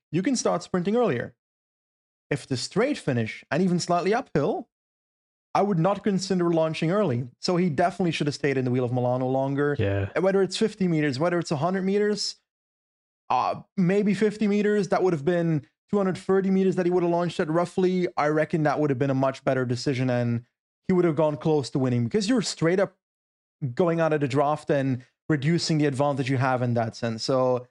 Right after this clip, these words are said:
Speaker 1: that's something that Gaviria needs to do better, but we said it millions of times, so I don't think he's actually going to change. I think it's in his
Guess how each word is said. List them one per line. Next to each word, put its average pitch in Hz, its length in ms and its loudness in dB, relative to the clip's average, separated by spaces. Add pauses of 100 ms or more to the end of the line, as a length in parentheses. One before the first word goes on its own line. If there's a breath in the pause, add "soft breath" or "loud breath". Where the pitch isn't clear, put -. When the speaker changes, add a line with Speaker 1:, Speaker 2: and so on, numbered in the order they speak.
(560)
Speaker 1:
that's 190 200 2
something 190 360 0
that 156 240 2
Gaviria 147 400 2
needs 185 200 0
to 190 60 -2
do 190 120 0
better, 208 260 2
but 190 100 0
we 160 80 0
said 214 220 0
it 156 80 -6
millions 156 340 2
of 123 140 -2
times, 175 280 -2
so 139 140 0
I 123 60 0
don't 160 180 -2
think 151 160 -2
he's 143 160 -2
actually 147 320 -2
going 120 200 0
to 127 60 -10
change. 143 360 -2
I 131 40 0
think 123 220 -4
it's 123 160 -4
in 135 80 0
his 127 240 -4